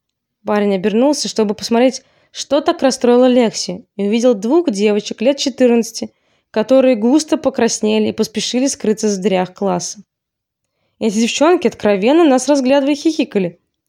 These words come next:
Лекси нахмурилась, чувствуя, как раздражение увеличивается. «Ей следует взять себя в руки, потому что это только начало». Но легче было сказать: «Не так-то просто не обращать внимания на то,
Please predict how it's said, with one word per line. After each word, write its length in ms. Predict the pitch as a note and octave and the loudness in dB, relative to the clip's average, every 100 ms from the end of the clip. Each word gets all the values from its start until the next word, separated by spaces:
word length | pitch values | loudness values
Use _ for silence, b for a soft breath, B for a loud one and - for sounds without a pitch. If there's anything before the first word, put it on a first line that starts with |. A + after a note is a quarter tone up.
| _ _ _ | _ _ _
Лекси 320 | G#3+ - - | -2 -2 -2
нахмурилась, 600 | G3+ - A#3 E4 C#4+ A#3 | -2 0 2 4 2 0
чувствуя, 380 | - B3+ A#3+ A3 | -2 -2 -2 -4
как 220 | - G#3 | -4 -2
раздражение 600 | A3+ F#3 G3+ F#3+ A3 B3 | -2 0 0 2 2 2
увеличивается. 680 | B3+ C4+ A#3 - F3 - G3 - _ _ _ _ _ | 2 2 0 -4 -8 -10 -20 -20 _ _ _ _ _
«Ей 300 | G3 E3+ C4 | -12 -2 0
следует 360 | D4+ C#4 C4+ C4 | 2 2 2 2
взять 240 | A3 G#3+ | 0 -2
себя 240 | - F#3+ G#3+ | -2 -2 -2
в 80 | F#3+ | -2
руки, 400 | F3+ F3+ E3 - _ | -8 -8 -14 -14 _
потому 320 | G3+ G#3 G#3+ | -6 0 0
что 160 | G#3+ - | 0 -2
это 160 | G#3 G#3+ | -2 0
только 300 | G#3+ G#3+ A3+ | -2 0 0
начало». 580 | C4 - C4 G3 E3 _ _ _ _ _ _ _ - | 0 0 0 0 -4 _ _ _ _ _ _ _ -4
Но 140 | G#3+ | 0
легче 340 | C#4 D4+ - A#3 | 0 0 -2 -2
было 220 | A#3 A3+ | 0 -2
сказать: 600 | - A3 G#3 F3+ D#3+ - _ _ _ _ | -4 -6 -4 -4 -8 -16 _ _ _ _
«Не 140 | G#3 G#3+ | -8 -2
так-то 280 | C4+ C4+ | -2 -2
просто 480 | C4 C4+ C#4+ C#4 - | -2 2 2 2 -2
не 60 | G#3 | -2
обращать 320 | G3+ G3 G3+ | -2 -4 -4
внимания 340 | G#3+ G#3+ G3+ G3 | -2 0 0 -2
на 100 | F#3+ | -2
то, 320 | B3 C4 | 0 -2